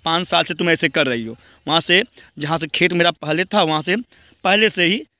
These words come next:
वहाँ तक खेत था, लेकिन पहले से मेड़ी बांध के कर रहे हैं, वो उतना दूर खेती नहीं हो रही है। तो कहे, "पाँच सात साल से है ना," "पाँच सात साल से तुम्हें कहना चाहिए कि भैया नहीं कर पा रहे, दे दो।" कहे, "हाँ, हाँ, गलती।" हम कहे, "हाँ, जब गलती है तो जब मान ली गलती को, तो मेरा खेत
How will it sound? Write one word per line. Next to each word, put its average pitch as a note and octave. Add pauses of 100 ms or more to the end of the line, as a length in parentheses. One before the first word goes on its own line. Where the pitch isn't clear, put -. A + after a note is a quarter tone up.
(220)
वहाँ F3
तक A#3
खेत A#3+
था, B3
लेकिन A3+
पहले G3
से G3
मेड़ी F3+
बांध E3
के D#3+
कर D3
रहे C3
हैं, C3
वो D#3
उतना G3+
दूर A3+ (260)
खेती G#3
नहीं F#3
हो B2+
रही A2+
है। A#2+ (500)
तो E3
कहे, F#3+
"पाँच F#3+
सात F#3+
साल F3+
से F3+
है F3
ना," F#3+
"पाँच E3
सात F3
साल F#3
से G#3
तुम्हें F#3+
कहना D#3
चाहिए F3
कि -
भैया E3+
नहीं E3
कर D#3
पा E3+
रहे, E3
दे D#3
दो।" D3+ (1000)
कहे, C3+
"हाँ, B2+
हाँ, B2
गलती।" B2
हम C3+
कहे, C#3
"हाँ, C#3
जब B2
गलती C3+
है F#3 (460)
तो D3+
जब E3+
मान F#3+
ली F#3+
गलती E3
को, A3 (540)
तो F3+
मेरा E3
खेत A#3+